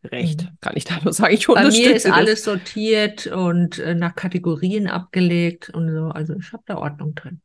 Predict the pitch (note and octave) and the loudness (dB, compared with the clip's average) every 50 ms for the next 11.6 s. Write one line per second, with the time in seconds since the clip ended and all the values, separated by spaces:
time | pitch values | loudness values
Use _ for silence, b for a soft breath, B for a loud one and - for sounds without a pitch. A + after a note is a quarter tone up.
0 | _ B B B B _ _ _ - F3+ C#3 C#3+ G#3 B3 C4 - D#3+ G3 G#3+ A3 | _ B B B B _ _ _ -2 0 2 4 4 4 4 4 2 2 2 0
1 | G3+ G3 E3+ D3 - - E3+ D#3 E3 D#3 - - - - D#3+ E3 E3+ E3 E3+ - | -2 -4 -8 -8 -4 -4 -4 -2 -4 -4 -4 -8 -6 -6 -6 -4 -4 -6 -8 -6
2 | - - - G#3 G3 - E3 D#3+ E3 D#3+ E3 - F3 F3+ F3 E3 D#3+ D#3+ D#3 D#3 | -4 -2 -2 -2 -2 0 0 0 0 -2 -6 -6 -2 -2 0 0 0 -2 -4 -4
3 | C#3+ D3+ D3 C#3+ D3 D#3+ F#3 G3 - F#3 - E3 D#3+ - - E3+ D#3 D3+ D3 C#3 | -2 -2 -2 0 2 2 2 0 -2 -6 -6 -6 -8 -4 -2 -2 0 2 2 2
4 | - E3+ - - - - C3 - - - D#3+ E3 - - D3 - - E3+ F3 F3+ | 0 0 -2 -4 -6 -8 -8 -6 -4 -6 -6 -6 -6 -10 -10 -6 -4 -4 -4 -4
5 | - - E3 E3 - F3+ D#3+ - D#3 C#3+ D#3 D3 C#3 C#3 B2+ - - - D3 C#3+ | -2 -4 -4 -2 -4 -6 -4 -4 -2 -2 -2 -2 0 0 0 -2 -2 -4 -6 -4
6 | - D3+ C#3+ - - C#3+ D3 D#3+ - - C#3 C#3 C#3 C#3 D#3 D#3+ D#3 C3 - C#3 | -4 -8 -6 -2 -2 -2 -2 -2 -4 -4 -2 0 2 4 4 2 2 2 2 0
7 | E3 D#3+ - - - C#3+ C3 C3+ C#3+ E3 F#3 - - - - - - F3+ C3+ C3 | 0 0 -2 -6 -4 -4 0 0 0 0 -2 -4 -12 -14 -16 -14 -8 -2 0 2
8 | C#3+ E3 E3+ G3+ G3+ G3+ B3 B3 - A3+ G#3+ A3 G#3+ G#3 G#3 F#3 F#3+ E3 D3+ D3 | 2 2 2 2 4 4 2 2 0 -4 -4 -4 -4 -4 -2 0 0 0 0 0
9 | C#3 B2+ C#3+ - - D#3+ D#3 D#3 D#3 - F#3+ - - G#3 F#3+ F#3+ F#3 E3 D#3 D#3+ | -2 -4 -6 -10 -8 -8 -6 -6 -4 -6 -8 -10 -8 -10 -10 -8 -6 -4 -4 -4
10 | D3+ D3 C#3 C3+ B2+ A#2+ - _ _ _ _ _ _ _ _ - - E3+ E3 D#3+ | -4 -4 -6 -8 -10 -12 -16 _ _ _ _ _ _ _ _ -10 -6 -2 -2 -2
11 | - - D#3+ - - - D3+ C#3+ D3+ E3 - | 0 -2 -4 -6 -4 -6 -4 -4 -4 -6 -10